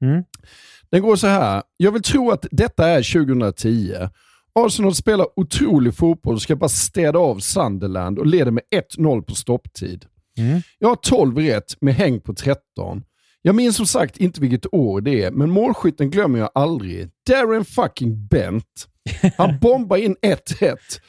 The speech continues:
Speaker 2: och tolv blir elva som sen blir tio rätt. Stryktipset är verkligen otroligt och otroligt grymt ibland.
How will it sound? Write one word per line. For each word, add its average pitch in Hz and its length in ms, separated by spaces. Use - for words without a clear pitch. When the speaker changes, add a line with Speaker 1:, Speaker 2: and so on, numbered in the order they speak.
Speaker 2:
och 165 240
tolv 202 380
blir 185 280
elva 185 640
som 165 180
sen 139 320
blir 156 180
tio 151 460
rätt. 117 300
Stryktipset 240 540
är 240 100
verkligen 185 400
otroligt 104 720
och 202 260
otroligt 151 520
grymt 120 520
ibland. 110 400